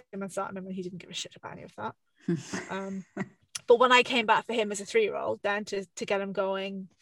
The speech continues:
Speaker 1: to break him properly, uh, it, it was no, no, no, no drama. He just was
Speaker 2: Yeah.
Speaker 1: like, "Oh, it's this again." So I, I don't think that's wrong. I just, lots of people don't agree with it, but I think, you know, for every,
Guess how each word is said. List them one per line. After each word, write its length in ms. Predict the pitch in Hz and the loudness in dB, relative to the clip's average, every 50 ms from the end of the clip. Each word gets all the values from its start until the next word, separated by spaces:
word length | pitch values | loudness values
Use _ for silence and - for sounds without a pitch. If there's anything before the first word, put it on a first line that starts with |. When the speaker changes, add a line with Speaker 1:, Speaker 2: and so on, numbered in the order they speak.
| - - - - - - | -20 -20 -20 -20 -16 -14
Speaker 1:
to 80 | - - | -6 0
break 200 | - 208 208 - | 0 0 0 0
him 80 | 185 | -4
properly, 540 | 180 - 233 - - - 202 175 - 208 262 - - - - - - - - - - - - - - _ - | 0 2 2 2 2 0 -4 -4 -4 -6 -8 -10 -14 -20 -20 -20 -20 -20 -20 -20 -20 -20 -20 -20 -12 _ -2
uh, 300 | 190 190 190 185 - - - _ _ | -2 0 0 0 -2 -4 -6 _ _
it, 120 | - 180 - - | -8 -8 -6 -6
it 240 | - - - 190 | -10 -10 -10 -10
was 140 | - - - | -10 -10 -10
no, 160 | 185 - 69 - - | -10 -10 -12 -12 -14
no, 180 | - 92 98 98 - - | -12 -12 -10 -10 -10 -12
no, 180 | 185 185 214 208 - | -12 -12 -12 -10 -10
no 120 | 202 202 | -12 -10
drama. 380 | 190 175 185 208 190 190 190 - _ _ | -8 -8 -8 -8 -8 -10 -12 -14 _ _
He 100 | - 196 | -14 -12
just 200 | - 202 - - | -12 -12 -10 -8
was 80 | 190 170 | -6 -4
Speaker 2:
Yeah. 60 | 180 | -4
Speaker 1:
like, 160 | 208 202 - - | -6 -8 -10 -8
"Oh, 140 | - 196 202 | -8 -6 -6
it's 160 | 220 190 - | -8 -8 -8
this 180 | - 196 - - | -6 -6 -6 -8
again." 200 | - 185 190 190 - _ _ _ _ _ _ _ _ _ | -10 -10 -12 -12 -14 _ _ _ _ _ _ _ _ _
So 160 | - - 220 | 0 2 4
I, 220 | 226 220 - - 208 | 4 4 4 2 2
I 40 | |
don't 140 | 214 226 220 | 2 2 0
think 140 | 202 214 - | 0 -4 -6
that's 180 | - - - - | -6 -6 -4 0
wrong. 300 | 208 202 202 202 185 143 | 2 2 2 0 -2 -6
I 100 | - 196 | -6 -6
just, 460 | 185 190 185 - - - - - - _ _ _ _ - | -6 -6 -6 -8 -8 -8 -10 -12 -14 _ _ _ _ 0
lots 160 | - 208 - | 0 0 0
of 20 | - | -2
people 160 | 254 190 202 170 | -6 -6 -4 -2
don't 220 | - 190 202 208 | -2 0 0 -2
agree 220 | 220 - 214 226 233 | -2 0 0 0 0
with 100 | 233 220 | 2 2
it, 160 | 262 254 - | 2 2 0
but 180 | - - 117 - - _ _ _ _ _ _ _ _ _ _ _ _ _ _ 95 95 - | 0 -2 -4 -4 -6 _ _ _ _ _ _ _ _ _ _ _ _ _ _ _ _ -2
I 120 | 190 202 | -2 -2
think, 240 | - - 180 175 - _ _ _ _ _ _ _ _ _ _ _ _ _ _ | -2 -6 -8 -8 -10 _ _ _ _ _ _ _ _ _ _ _ _ _ _
you 80 | 190 190 | -6 -6
know, 180 | 180 175 - - _ _ _ | -6 -8 -10 -12 _ _ _
for 200 | - - - 202 | -6 0 2 2
every, 340 | 196 185 190 196 190 190 | 2 2 2 0 0 0